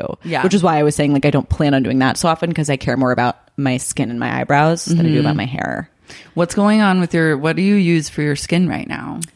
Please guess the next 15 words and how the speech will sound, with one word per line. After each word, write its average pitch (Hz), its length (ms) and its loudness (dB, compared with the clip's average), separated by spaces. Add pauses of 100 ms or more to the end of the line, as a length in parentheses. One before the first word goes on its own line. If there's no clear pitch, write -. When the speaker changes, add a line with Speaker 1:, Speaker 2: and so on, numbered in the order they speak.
(220)
Speaker 2:
Well, 226 440 -6
Speaker 1:
We 208 80 -2
can 269 160 2
just 269 120 -8
Speaker 2:
I'm 285 60 -2
Speaker 1:
go 311 60 -4
Speaker 2:
so 247 100 2
happy 240 120 2
Speaker 1:
full 165 180 -4
Speaker 2:
you 196 80 2
Speaker 1:
beauty 214 640 2
Speaker 2:
asked. - 0 -
Speaker 1:
talk. 139 420 -2 (300)
Speaker 2:
Um, 185 840 2
so 202 400 0